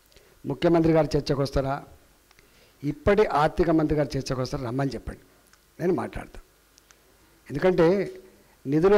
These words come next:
అనంగానే ఒకే రకమైన నిధులు ఉండవు. గతంలో చెప్పినా మళ్ళీ చెప్తున్నా, ట్యాక్స్ డెవల్యూషన్ అన్ని రాష్ట్రాలకు జనాభా ప్రాతిపదిక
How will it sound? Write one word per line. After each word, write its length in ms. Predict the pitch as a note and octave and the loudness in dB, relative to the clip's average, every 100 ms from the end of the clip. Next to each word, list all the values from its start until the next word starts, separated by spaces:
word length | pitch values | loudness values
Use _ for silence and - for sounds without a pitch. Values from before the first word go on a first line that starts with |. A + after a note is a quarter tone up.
| F3 | 6
అనంగానే 440 | F3+ F3+ E3+ F3+ F#3+ C#3 - - - D3 | 6 6 4 4 2 -2 -8 -16 -10 -2
ఒకే 180 | G#3 A3+ | 2 4
రకమైన 240 | G3 F#3+ E3+ | 2 2 2
నిధులు 160 | D#3 D3+ D3 | 2 0 0
ఉండవు. 180 | D3+ - - _ - - _ _ _ _ _ _ _ _ _ _ - B2 | -2 -8 -20 _ -20 -20 _ _ _ _ _ _ _ _ _ _ -10 -4
గతంలో 300 | C#3 F#3+ F#3 | 2 4 4
చెప్పినా 240 | F#3 F#3 F3 | 2 2 0
మళ్ళీ 120 | E3 D#3 | 0 -2
చెప్తున్నా, 320 | D#3 E3+ E3+ F3+ - _ _ - - _ _ _ _ _ _ - | -4 -6 -8 -8 -16 _ _ -20 -20 _ _ _ _ _ _ 0
ట్యాక్స్ 340 | F3 G3+ F3+ E3+ | 4 4 2 2
డెవల్యూషన్ 520 | E3 E3 D#3 D3+ A#2+ A2+ - - - - - _ _ _ _ _ _ _ - _ C3+ | 4 4 2 0 -2 -6 -14 -20 -20 -20 -20 _ _ _ _ _ _ _ -20 _ -4
అన్ని 240 | F3 G#3 G#3 F3 | 0 4 4 4
రాష్ట్రాలకు 560 | E3 F3 D#3 D#3 F#3 G#3 - _ _ _ _ _ _ _ _ _ _ _ _ - | 4 2 2 2 -4 -8 -14 _ _ _ _ _ _ _ _ _ _ _ _ -6
జనాభా 460 | B2+ D#3+ F3 F3+ F3 | 0 4 6 4 4
ప్రాతిపదిక 420 | E3+ E3 E3+ E3 | 2 2 0 0